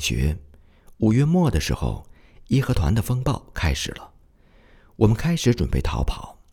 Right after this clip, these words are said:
同学们准备一放假就各回各家。我没有自己的家。六年前，我十一岁的时候，家人都死于疟疾，我成了一个孤儿。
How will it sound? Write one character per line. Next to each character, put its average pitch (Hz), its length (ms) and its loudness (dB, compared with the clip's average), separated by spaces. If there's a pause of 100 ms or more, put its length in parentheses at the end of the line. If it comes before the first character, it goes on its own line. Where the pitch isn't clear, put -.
(300)
同 131 200 4
学 107 180 4
们 123 100 2
准 - 240 -2
备 104 320 2
一 98 120 0
放 123 240 -2
假 117 260 -4 (140)
就 64 280 2
各 107 160 2
回 87 180 -2
各 92 140 0
家。 95 300 -2 (1000)
我 104 140 6
没 95 160 6
有 156 160 4
自 95 160 0
己 - 100 -4
的 - 120 -8
家。 65 320 -2 (640)
六 98 140 4
年 76 240 2
前， 65 440 0 (460)
我 95 140 4
十 - 180 2
一 156 120 4
岁 156 220 2
的 80 100 0
时 - 140 -2
候， - 280 -4 (120)
家 101 240 0
人 64 260 0 (140)
都 85 180 2
死 - 300 -4
于 57 160 -4
疟 107 260 2
疾， - 300 -8 (580)
我 92 140 4
成 87 240 2
了 113 40 4
一 107 60 2
个 82 140 0
孤 101 240 0
儿。 50 320 -4